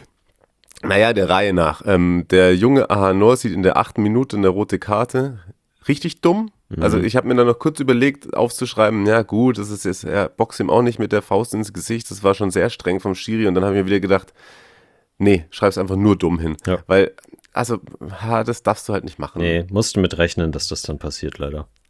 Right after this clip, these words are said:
Speaker 1: Ja. Äh, und danach halt eben Kanesecki Masterclass.
Speaker 2: Ja.
Speaker 1: Hab's mir nochmal aufgeschrieben, ist dann,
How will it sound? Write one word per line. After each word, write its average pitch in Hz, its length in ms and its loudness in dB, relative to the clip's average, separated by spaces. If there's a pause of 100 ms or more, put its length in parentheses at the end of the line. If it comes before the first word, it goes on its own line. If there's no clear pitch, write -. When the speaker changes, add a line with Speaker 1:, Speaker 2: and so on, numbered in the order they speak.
(140)
Speaker 1:
Ja. 90 200 -4 (2000)
Äh, 85 180 -4
und 101 180 -2
danach 101 280 4
halt 107 140 -2
eben 95 180 2
Kanesecki 90 480 0
Masterclass. 76 760 -6
Speaker 2:
Ja. 80 140 -8 (100)
Speaker 1:
Hab's - 160 -14
mir 95 60 -2
nochmal 92 240 0
aufgeschrieben, 95 600 -4
ist - 180 -10
dann, 95 200 -2